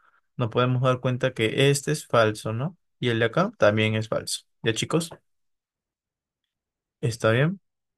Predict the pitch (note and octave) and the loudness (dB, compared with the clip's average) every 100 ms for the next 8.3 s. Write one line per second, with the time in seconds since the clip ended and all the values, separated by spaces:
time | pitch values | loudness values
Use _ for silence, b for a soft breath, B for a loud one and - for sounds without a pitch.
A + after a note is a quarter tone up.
0 | _ C3+ A2+ A2+ _ _ _ - A#2+ - | _ 0 0 -2 _ _ _ -4 -4 -2
1 | - A#2 G#2 - C3+ C#3 B2+ A#2 A#2+ A#2+ | 2 2 2 2 0 2 2 2 2 0
2 | A#2+ D3 C#3 F#3+ C#4 _ - C#3 - _ | 4 4 4 -2 -10 _ -8 -8 -8 _
3 | - A2+ A2 A2 A#2+ A#2+ A#2 A2+ - G#2+ | -6 -4 -2 0 0 0 -2 0 2 4
4 | G#2 G#2 A2+ A2 B2+ C#3 C#3 C#3 - B2+ | 4 2 2 2 4 2 2 0 -4 -2
5 | - B2 - C3 - A2+ A#2 A#2+ A#2 A#2+ | 0 0 0 -4 -4 -4 -2 -2 -2 0
6 | B2 A2 G#2+ G#2+ G#2 G#2+ - B2+ - _ | 0 2 2 2 0 -4 -6 -10 -14 _
7 | _ _ _ _ _ _ _ _ _ _ | _ _ _ _ _ _ _ _ _ _
8 | B2 D#3 | 0 0